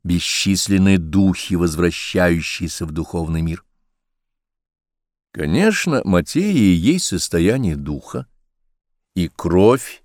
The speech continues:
или её эквивалент настолько разнится от духа, питаемого праною,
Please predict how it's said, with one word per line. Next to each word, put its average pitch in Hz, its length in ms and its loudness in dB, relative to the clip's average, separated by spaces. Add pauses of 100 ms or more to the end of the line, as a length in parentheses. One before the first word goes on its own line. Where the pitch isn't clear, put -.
(120)
или 71 140 -8
её 73 280 -2
эквивалент 76 840 -2 (760)
настолько 208 680 2
разнится 92 840 4
от 65 180 -6
духа, 78 420 -8 (320)
питаемого 80 640 0
праною, 76 640 -4